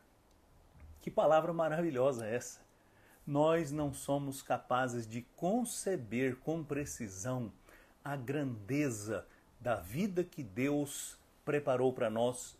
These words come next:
no futuro. Eu sei, talvez você esteja angustiado pelo presente,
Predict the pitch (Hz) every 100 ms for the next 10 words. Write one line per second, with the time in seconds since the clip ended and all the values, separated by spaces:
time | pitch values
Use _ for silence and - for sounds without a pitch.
0 | - 131 139 180 - 139 113 92 80 -
1 | _ _ _ - _ - 226 226 143 107
2 | - - _ - 131 131 123 131 135 123
3 | - 127 113 117 113 117 - 113 123 139
4 | 147 147 156 156 160 233 156 147 -